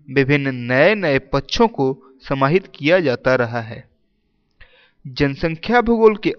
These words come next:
अध्ययन का केंद्रीय बिंदु मनुष्य अर्थात जनसंख्या है और इसी से संबद्ध विभिन्न पक्षों को भौगोलिक अध्ययन ही, पक्षों का भौगोलिक अध्ययन ही इसकी मूल विषय वस्तु है।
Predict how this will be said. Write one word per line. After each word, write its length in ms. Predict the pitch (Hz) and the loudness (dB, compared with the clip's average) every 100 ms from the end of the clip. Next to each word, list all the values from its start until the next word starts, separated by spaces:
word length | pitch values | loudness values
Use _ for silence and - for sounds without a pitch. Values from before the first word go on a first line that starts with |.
| - | -4
अध्ययन 400 | 139 139 202 202 | -4 0 -2 0
का 260 | 196 123 123 - _ _ - | 0 -2 -2 -14 _ _ -4
केंद्रीय 380 | 156 165 196 247 | -2 0 0 0
बिंदु 480 | 190 151 139 139 147 _ _ 127 | 0 -2 0 0 -4 _ _ -12
मनुष्य 520 | 127 135 165 - - - _ _ _ _ - | -4 -2 -4 -6 -16 -16 _ _ _ _ -20
अर्थात 380 | 120 - 123 120 | -10 -4 -4 -2
जनसंख्या 580 | 135 131 139 135 - 214 | -4 -2 -6 -6 2 2
है 380 | 175 131 160 _ _ _ - | 4 2 -2 _ _ _ -6
और 160 | 123 - | -6 -6
इसी 400 | - 170 - 247 | -8 -6 -2 0
से 160 | 202 | 0
संबद्ध 680 | 170 135 131 139 139 123 - - _ _ _ - | 2 -2 2 2 2 -2 -12 -16 _ _ _ -6
विभिन्न 340 | 139 147 156 | -2 -2 -2
पक्षों 500 | 147 135 - - 220 | -2 -4 -4 -2 0
को 360 | 214 139 131 131 - - - - | 0 0 0 -2 -20 -20 -20 -8
भौगोलिक 540 | 135 131 143 165 170 123 | -2 4 4 4 0 -2
अध्ययन 400 | 139 123 175 170 | -6 0 0 0
ही, 320 | 135 127 131 - _ _ _ _ _ _ _ _ _ - | -2 -4 -8 -14 _ _ _ _ _ _ _ _ _ -4
पक्षों 340 | 139 - 220 | -4 0 -2
का 180 | 214 147 | 2 0
भौगोलिक 560 | 135 139 143 147 156 - | 0 0 2 2 -2 -4
अध्ययन 460 | 147 127 156 202 | -6 -4 -2 0
ही 300 | 156 127 123 - _ - | -2 -4 -10 -14 _ -14
इसकी 300 | 135 - 135 | -12 -4 -4
मूल 320 | 135 165 190 | -2 -2 -2
विषय 340 | 151 135 - | -4 -6 -4
वस्तु 420 | 131 120 - - 143 | -4 -4 -10 -10 -10
है। 220 | - | -10